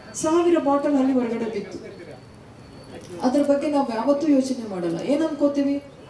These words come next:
ನಂದು ಒಂದೇ ತಾನೇ, ಏನಾಗ್ತದೆ ಪರಿಸರಕ್ಕೆ?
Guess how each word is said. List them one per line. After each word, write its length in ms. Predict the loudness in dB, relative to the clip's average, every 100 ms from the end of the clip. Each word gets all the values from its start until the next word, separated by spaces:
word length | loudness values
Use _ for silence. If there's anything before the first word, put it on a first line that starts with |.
| -20 -12
ನಂದು 240 | -4 -2 0
ಒಂದೇ 300 | 0 0 0
ತಾನೇ, 520 | 0 -4 -8 -12 -16 -20 -20 -20 -8
ಏನಾಗ್ತದೆ 580 | -6 -4 -4 -2 -2 0
ಪರಿಸರಕ್ಕೆ? 600 | -2 0 -2 -2 -4